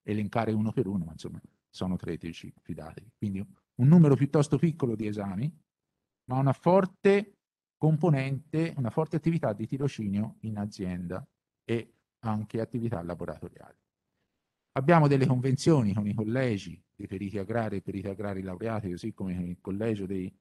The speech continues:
agrotecnici e agrotecnici laureati, e abbiamo anche un comitato di indirizzo specifico per questo corso di laurea. Un comitato di indirizzo non è presente per tutti i corsi di laurea.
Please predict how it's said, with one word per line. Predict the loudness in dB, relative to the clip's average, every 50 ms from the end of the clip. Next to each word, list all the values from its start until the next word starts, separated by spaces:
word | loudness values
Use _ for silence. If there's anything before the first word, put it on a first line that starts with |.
| _ _ _ _ _ _ _ _ _ _ _ _
agrotecnici | -6 -6 -4 -2 0 0 0 0 0 -2 -6 -6 -6
e | -6
agrotecnici | -4 -4 -4 -2 -2 -2 -2 -4 -4 -4 -4 -4 -6 -10 _ _ _
laureati, | -6 -2 0 2 2 4 4 4 4 4 2 2 2 0 0 -2 -4 -10 -20 _ _ _ _ _ _ _ _ _ _ _ _
e | 4 6 6 6 6 4 0 -2
abbiamo | 0 0 2 2 2 2 4 4 4 4 4
anche | 4 2 2 2 0 -2 -2 0 0
un | 2 0 2
comitato | 2 2 4 4 4 4 4 2 2 0 -2
di | -4 -4
indirizzo | -6 -4 -4 -4 -6 -6 -8 -10 -12 _ -10 -6 -4 -4 -4 -6 -8
specifico | -14 -16 _ -8 -8 -8 -6 -8 -8 -8 -6 -8 -8 -8 -8
per | -8 -8 -8
questo | -4 -4 -4 -2 -2 -2 0
corso | 0 0 0 -2 -4 -2
di | -2 0
laurea. | 2 2 2 2 2 0
Un | -2 -2
comitato | -2 0 2 2 2 2 2
di | 2
indirizzo | 2 2 2 2 2 2 2 0
non | 0 2 2
è | 2 0
presente | 0 -2 -4 -2 -2 -2 -2 -2 -2 -4
per | -6 -6 -8
tutti | _ -10 -12 -10 -8 -6
i |
corsi | -6 -6 -6 -8 -8 -10
di | -8
laurea. | -8 -8 -8 -8 -10 -12 -14